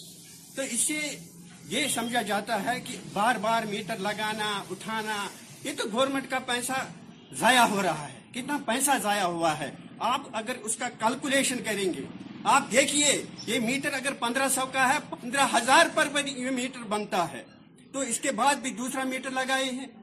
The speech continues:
دوسرا میٹر بھی ایسے ہی چلے ہیں۔ اب دو مہینے ہو گئے، تین مہینے ہو گئے، آپ بولیے کتنا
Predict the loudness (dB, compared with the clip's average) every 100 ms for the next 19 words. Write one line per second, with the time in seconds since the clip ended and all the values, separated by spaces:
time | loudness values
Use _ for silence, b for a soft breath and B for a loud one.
0 | -8 -6 -2 -2 -2 -4 -4 -4 -2 0
1 | 0 -2 -2 -4 -4 -2 -4 -8 -16 _
2 | _ _ _ _ _ -2 -2 0 0 2
3 | 2 2 0 -2 -4 -4 -4 -4 -4 -4
4 | -2 -2 -2 -2 0 2 2 -2 -4 -4
5 | -6 -8 -2 -2